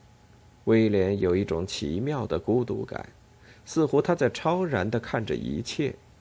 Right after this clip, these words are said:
他无法接受父亲已经不在的这个事实。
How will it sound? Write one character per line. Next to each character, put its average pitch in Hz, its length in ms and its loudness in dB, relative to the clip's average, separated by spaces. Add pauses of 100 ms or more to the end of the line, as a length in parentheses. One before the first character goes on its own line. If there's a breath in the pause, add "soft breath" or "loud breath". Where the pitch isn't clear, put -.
(640 soft breath)
他 185 140 6
无 170 260 4
法 107 240 2
接 139 200 0
受 131 160 0
父 123 240 2
亲 110 180 -2
已 95 160 0
经 107 160 0
不 95 220 0
在 147 260 -2
的 90 120 -2
这 - 160 0
个 87 120 -4
事 98 280 -2
实。 - 360 -6